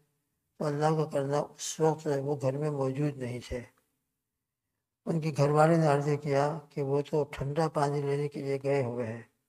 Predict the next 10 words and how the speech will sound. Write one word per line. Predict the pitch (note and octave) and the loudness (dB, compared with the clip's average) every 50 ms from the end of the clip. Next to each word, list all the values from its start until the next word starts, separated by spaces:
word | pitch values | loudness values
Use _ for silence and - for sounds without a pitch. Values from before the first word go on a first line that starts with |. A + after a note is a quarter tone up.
| _ _ - | _ _ -4
और | E3 E3 | 0 2
अभी | D#3+ D#3+ E3+ | 2 2 0
थोड़ी | D#3+ E3 D3 D3+ D#3 C#3+ | -2 -2 -2 -2 0 0
देर | C#3+ C#3 | 0 -2
में | C#3 C#3 | 0 0
आ | C3 B2+ | -2 -2
जाएंगे, | B2+ B2+ C3 C3 C3 C3 C3 C3 C3 _ _ _ _ _ _ _ _ _ _ _ _ _ _ _ _ _ _ _ _ _ - | -2 0 -2 -2 -2 -4 -8 -10 -12 _ _ _ _ _ _ _ _ _ _ _ _ _ _ _ _ _ _ _ _ _ 0
आप | D#3+ D#3+ D#3 - | 2 2 2 2
तशरीफ़ | D#3+ - - E3+ D#3 C3+ | 2 2 4 2 2 2
रखें। | C3 B2+ C3 - - A#2 A#2 | 2 0 -2 -4 -8 -10 -10